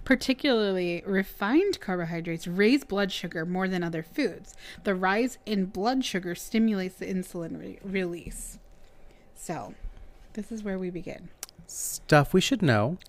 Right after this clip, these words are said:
Speaker 1: Stuff we know
Speaker 2: already.
Speaker 1: ish.
Speaker 2: If you're on keto, you
Speaker 1: We
Speaker 2: should
Speaker 1: know.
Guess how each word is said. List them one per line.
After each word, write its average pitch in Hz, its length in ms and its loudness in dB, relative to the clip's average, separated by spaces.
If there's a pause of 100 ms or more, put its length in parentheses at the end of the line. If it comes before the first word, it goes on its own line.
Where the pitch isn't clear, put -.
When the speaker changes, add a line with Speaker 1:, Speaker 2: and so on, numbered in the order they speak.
(120)
Speaker 1:
Stuff - 240 2
we 311 480 2 (220)
know 214 160 8
Speaker 2:
already. 139 420 4 (160)
Speaker 1:
ish. - 440 -8 (300)
Speaker 2:
If 120 200 -4
you're 131 100 6
on 147 160 4
keto, 120 460 2 (120)
you 208 100 -4
Speaker 1:
We 269 100 6
Speaker 2:
should 359 140 4
Speaker 1:
know. - 40 0